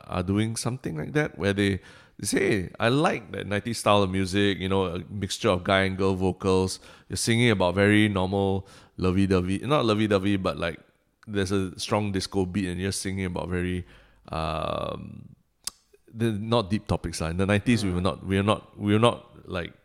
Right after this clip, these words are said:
Speaker 1: talking about very deep topics in the nineties in pop
Speaker 2: Uh-huh.
Speaker 1: music."
Speaker 2: Yeah.
Speaker 1: So it sounds like, yeah, and, and it appeals to people in their thirties because, or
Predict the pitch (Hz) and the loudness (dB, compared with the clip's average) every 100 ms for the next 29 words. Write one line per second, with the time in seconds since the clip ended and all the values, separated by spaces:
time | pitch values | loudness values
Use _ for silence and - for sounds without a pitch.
0 | _ - 87 107 92 82 80 92 92 - | _ -10 -8 -4 -2 -4 -4 -4 -4 -8
1 | - 82 92 87 85 85 85 95 85 92 | -8 -8 -10 -10 -8 -8 -8 -8 -10 -8
2 | 95 92 92 87 - _ - 92 87 - | -8 -6 -8 -8 -12 _ -20 -16 -16 -18
3 | _ - 170 160 180 165 135 170 110 107 | _ -2 2 4 4 2 0 0 0 0
4 | 123 127 - 135 143 135 127 165 175 - | -4 -4 -4 -2 0 0 2 6 6 6
5 | 127 110 101 _ _ - 131 147 135 107 | 2 2 0 _ _ -4 -2 0 0 0
6 | - 117 143 135 - 98 127 120 - _ | 2 2 4 2 2 -2 -2 -2 -8 _
7 | - - | -6 -6